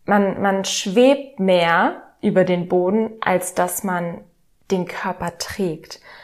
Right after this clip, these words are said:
Und es ist ein Gefühl, was jeder wirklich erfahren sollte. Und ich kann es dir nur empfehlen,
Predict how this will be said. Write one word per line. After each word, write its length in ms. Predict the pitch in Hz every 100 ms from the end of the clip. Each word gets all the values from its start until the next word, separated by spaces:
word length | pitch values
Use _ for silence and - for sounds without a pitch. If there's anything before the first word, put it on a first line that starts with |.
| - - _ -
Und 760 | 190 190 190 190 190 190 - - _ _ _ _ _ _ _ _ _ _ _ _ _ -
es 260 | 196 196
ist 540 | - 233 240 - - _ -
ein 260 | 196 202
Gefühl, 840 | 196 196 - - 247 254 254 254 254 - _ -
was 460 | 196 190 - - -
jeder 680 | 170 165 214 240 233 202
wirklich 320 | 196 196 185 -
erfahren 600 | 175 - 190 190 185 180
sollte. 520 | 175 175 175 - 165 - - - - - -
Und 460 | 190 185 185 180
ich 200 | - -
kann 320 | - 202 208
es 160 | 226 226
dir 120 | 208
nur 140 | 202 190
empfehlen, 960 | 185 - - 185 180 180 180 180 -